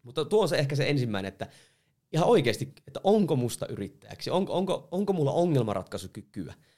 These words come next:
onko mulla, öö, niinku, itsensä johtamisen taitoja, mitkä ikävä kyllä nykyään niin on semisti, ei niitä, niinku, oikeastaan opeteta, tiedätkö, silleen. Niin, et onks mulla tämmöisiä, onko mulla paineensietokykyä?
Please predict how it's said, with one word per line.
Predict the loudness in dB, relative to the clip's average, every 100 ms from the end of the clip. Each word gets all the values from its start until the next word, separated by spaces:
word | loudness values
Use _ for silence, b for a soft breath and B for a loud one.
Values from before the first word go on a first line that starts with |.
| b -4
onko | -2 0
mulla, | 0 0 2 0 -4 B B B _ -8
öö, | -2 0 0 0 0 0 0 0 -4 _ _
niinku, | -2 0
itsensä | -2 0 0
johtamisen | 0 -2 -4 -4 -4
taitoja, | -2 -2 -4 -10 -12 -18 -20
mitkä | -8 -6
ikävä | -2 -2 0
kyllä | 0
nykyään | 0 0 0 0 -2
niin | -4 -10 _ _ _ _ _
on | -4 -2
semisti, | 2 2 0 -2 -8 -8
ei | -4 -2
niitä, | -2 -2
niinku, | -4 -6
oikeastaan | -6 -6 -6 -6 -6
opeteta, | -6 -8 -10 -16 -20
tiedätkö, | -20 -20 -20 _
silleen. | _ -20 -20 -20 -20 b b b _
Niin, | -6 -4
et | -4 -2
onks | -2 0
mulla | 0
tämmöisiä, | -2 -4 -2
onko | 0 0
mulla | 0
paineensietokykyä? | -2 -4 0 0 -2 -6 -10 -12 -14 -18 -20